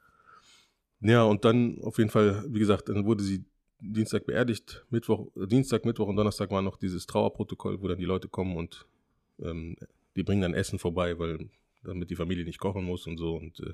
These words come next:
und dann sitzt man halt zusammen und, ähm, äh, wurde viel geredet so über meine Mutter und so und jeder hat sich irgendwie in irgendeiner Weise an sie erinnert und so.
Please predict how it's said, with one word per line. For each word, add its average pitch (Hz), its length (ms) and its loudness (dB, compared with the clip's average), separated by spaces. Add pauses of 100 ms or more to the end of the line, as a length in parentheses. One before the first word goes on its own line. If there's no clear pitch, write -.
(1040)
und 131 40 2
dann 120 100 2
sitzt - 280 -4
man 104 100 4
halt 95 140 2
zusammen 90 400 -4
und, 85 240 -10
ähm, 82 320 -6 (1000)
äh, - 380 -10 (120)
wurde 110 420 -2
viel 110 160 2
geredet 92 380 0
so 87 80 -2
über 85 160 -2
meine 82 180 -4
Mutter 82 320 -4
und 82 140 -14
so 82 160 -10
und 80 280 -14
jeder 87 340 -2
hat 80 100 -8
sich 82 120 -10
irgendwie 82 260 -4
in 82 100 -6
irgendeiner 85 280 -4
Weise 85 220 0
an 82 140 -6
sie 82 100 -4
erinnert 92 340 -6
und 87 60 -6
so. 87 220 -6